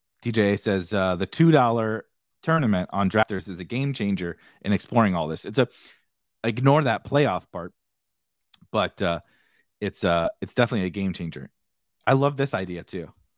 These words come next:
Um, yesterday I had Mike Leone from Establish the Run on Best Ball Bros.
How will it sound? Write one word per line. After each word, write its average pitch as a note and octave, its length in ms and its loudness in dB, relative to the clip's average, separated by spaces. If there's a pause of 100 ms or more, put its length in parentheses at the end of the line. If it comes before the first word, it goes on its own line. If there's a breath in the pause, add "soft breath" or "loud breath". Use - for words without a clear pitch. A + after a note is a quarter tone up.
(400)
Um, F2 480 2 (380)
yesterday A#2 420 2
I G2 80 4
had G2 180 2
Mike G2+ 180 0
Leone G2 460 4 (100)
from G2 200 4
Establish G2 360 0
the G2 100 -4
Run F#2+ 320 2
on F#2 220 0
Best G#2 240 0
Ball G2 140 4
Bros. F#2 540 -2